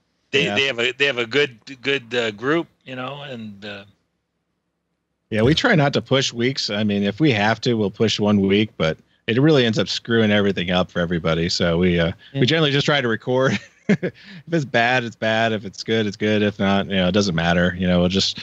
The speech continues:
Speaker 2: we'll try to squeeze it in some way or another. But, you know, I generally try to keep the,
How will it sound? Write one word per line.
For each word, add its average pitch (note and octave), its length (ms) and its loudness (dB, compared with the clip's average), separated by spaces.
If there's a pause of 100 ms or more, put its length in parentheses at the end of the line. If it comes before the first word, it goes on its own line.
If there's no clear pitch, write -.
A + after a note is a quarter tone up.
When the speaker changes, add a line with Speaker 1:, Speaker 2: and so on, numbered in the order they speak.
(160)
Speaker 2:
we'll E3 60 2
try D#3+ 160 0
to C3 80 2
squeeze B2 340 0
it G#2+ 80 0
in G#2+ 220 0
some G#2+ 280 0
way G2 160 2
or F#2+ 60 0
another. F#2+ 280 0
But, F2+ 320 -4 (400)
you G#2+ 80 0
know, G#2 80 4
I G#2 40 2
generally C#3 300 2
try C3+ 200 0
to A2+ 60 0
keep B2 220 -4
the, G2+ 260 -2